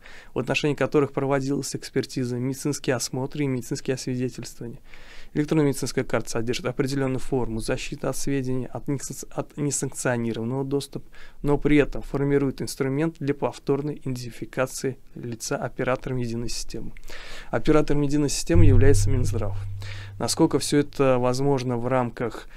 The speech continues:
а, регионального уровня, это вопрос.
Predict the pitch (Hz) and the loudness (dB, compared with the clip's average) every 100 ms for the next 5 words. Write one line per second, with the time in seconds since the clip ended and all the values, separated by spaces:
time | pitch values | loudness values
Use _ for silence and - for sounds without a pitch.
0 | - - - - 117 117 117 120 123 143 | -14 -16 -16 -6 0 2 2 2 2 4
1 | 165 147 139 139 127 120 139 143 131 131 | 4 4 2 2 0 -2 -2 -2 -2 -4
2 | - - 127 131 - - - - | -8 -8 -4 -4 -6 -12 -14 -14